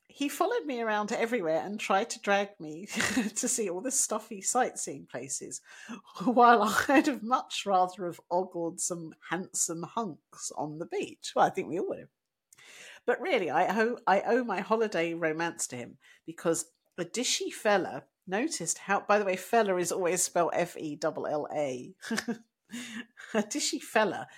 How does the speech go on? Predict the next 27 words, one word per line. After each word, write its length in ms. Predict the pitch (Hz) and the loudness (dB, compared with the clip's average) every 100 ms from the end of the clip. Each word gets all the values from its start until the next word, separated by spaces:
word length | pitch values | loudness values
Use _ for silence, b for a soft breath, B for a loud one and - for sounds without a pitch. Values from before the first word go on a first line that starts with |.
| B | B
noticed 420 | 180 202 - 247 | -4 -4 -4 -4
how 160 | 196 170 | -4 -2
bored 240 | - 453 - | 2 2 2
I 120 | 127 | -4
looked 300 | 123 123 - | -8 -12 -12
and 120 | 185 | -10
came 220 | - 175 | -6 -4
over 200 | 160 147 | -2 -4
to 160 | 139 - | -8 -10
chat 260 | - 180 - | -6 -6 -6
to 120 | - | -18
me. 140 | 165 _ _ - B 202 - | -18 _ _ -20 B -12 4
Luckily, 460 | 202 - 175 123 | 4 4 0 -2
I 140 | 127 185 | -2 -2
could 160 | 190 | -2
speak 320 | - - 143 | -6 -4 -6
a 60 | 160 | -4
bit 120 | 170 | -4
of 80 | 165 | -4
Italian 580 | 196 - 359 196 113 131 | -6 -4 -2 -2 -4 -10
because 360 | 165 - - | -10 -4 -2
that's 240 | 147 135 - | -2 -4 -2
where 140 | 170 | -2
my 180 | 151 311 | -2 -4
mother 300 | 370 - 185 | -4 -2 -2
comes 340 | - 143 135 | -4 -8 -8
from. 300 | - 131 117 | -8 -10 -10